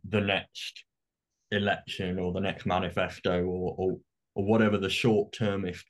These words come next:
thing is that is in front of them. But there are going to be significant, and there are significant knock-on effects that mean that this, this story is,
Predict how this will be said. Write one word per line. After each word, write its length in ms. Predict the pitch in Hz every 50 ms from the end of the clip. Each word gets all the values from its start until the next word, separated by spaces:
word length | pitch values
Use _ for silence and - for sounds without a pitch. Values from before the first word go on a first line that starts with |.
| _ _
thing 380 | - 98 95 95 92 92 90 87 - _ _ _ _ _ _ _ - 82 85 -
is 180 | 117 107 101 104 110
that 180 | 113 101 98 104
is 180 | 98 92 90
in 180 | 101 95 92 87
front 280 | - 123 117 117 110 120
of 140 | 107 - 87
them. 260 | - 82 87 87 85 - _ _ _ _ _ _ _ _ _ _ _ _ _ _ _ _ _ _ _ _ _ _ _ _ _ - 107 107 107 - _ -
But 200 | 127 113 - 120
there 160 | 131 127 127
are 200 | 123 123 123 120
going 300 | 123 123 117 113 113 110
to 80 | 113 110
be 400 | 113 107 104 104 101 101 - -
significant, 800 | - - 131 127 - 120 127 123 - - 117 - - 87 90 -
and 80 | 98 101
there 140 | 95 98 104
are 320 | 107 110 104 92 87 90 -
significant 800 | - - 95 95 104 104 98 - - 101 85 - 90 87 82
knock-on 500 | - 101 101 101 104 - - 107 95 92
effects 720 | 92 87 87 - 135 139 95 85 80 - _ _ - - _ -
that 220 | 95 90 78 - - _ _ _ _ _ _ _ _ _ -
mean 260 | 107 107 104 101 98
that 200 | 98 95 - - _ -
this, 380 | 104 - 127 139 135 - - - - -
this 180 | - 131 127 -
story 440 | - - 147 139 139 135 113 107 107
is, 60 | 107